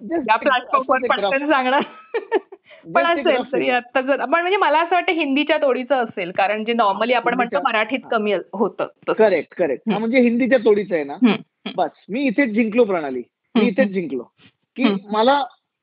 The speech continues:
Speaker 1: माझ्या प्रेक्षकांना हेच द्यायचंय, मला हेच बनवायचंय. आणि <clears throat> जर, जर माझ्या इंटेन्शन मध्ये असं आहे की
Speaker 2: हम्म.
Speaker 1: मला बाहुबली बनवायची आहे,
Speaker 2: हम्म.
Speaker 1: तर इंटेन्शन असणं,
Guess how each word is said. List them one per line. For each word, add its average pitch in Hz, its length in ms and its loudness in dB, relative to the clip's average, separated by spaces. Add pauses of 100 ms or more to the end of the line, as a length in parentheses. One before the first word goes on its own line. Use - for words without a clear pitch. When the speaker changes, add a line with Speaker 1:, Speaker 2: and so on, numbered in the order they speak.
(120)
Speaker 1:
माझ्या 208 220 2
प्रेक्षकांना 247 420 2
हेच 233 240 4
द्यायचंय, 202 340 0
मला 185 260 -2
हेच 202 180 4
बनवायचंय. 170 540 0 (440)
आणि 214 240 -2 (200)
<clears throat> 226 300 2
जर, 233 140 4 (240)
जर 226 140 4
माझ्या 202 460 0 (300)
इंटेन्शन 214 500 0
मध्ये 220 200 2
असं 190 220 2
आहे 156 180 2 (380)
की 202 60 0
Speaker 2:
हम्म. 208 120 2
Speaker 1:
मला 240 120 4
बाहुबली 208 420 2
बनवायची 170 480 -2
आहे, 113 80 -8 (340)
Speaker 2:
हम्म. 202 140 4
Speaker 1:
तर 196 380 -2 (400)
इंटेन्शन 226 580 0
असणं, 185 460 -6